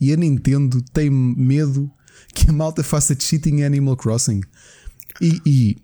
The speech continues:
repara, por terem medo de fazer cheating, cheating em Animal Crossing, no outro dia acho que foi, li foi o gajo do Polygon, o reviewer,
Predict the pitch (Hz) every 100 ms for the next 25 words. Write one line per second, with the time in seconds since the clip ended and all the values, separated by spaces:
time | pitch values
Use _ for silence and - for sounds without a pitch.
0 | _ - - 180 135 - 147 - 208 196
1 | 151 - 135 147 131 160 131 110 - -
2 | 131 117 117 117 113 - 101 - 123 147
3 | 139 151 147 - 143 123 139 - 139 139
4 | 127 127 123 104 98 101 110 127 113 110
5 | 113 110 98 98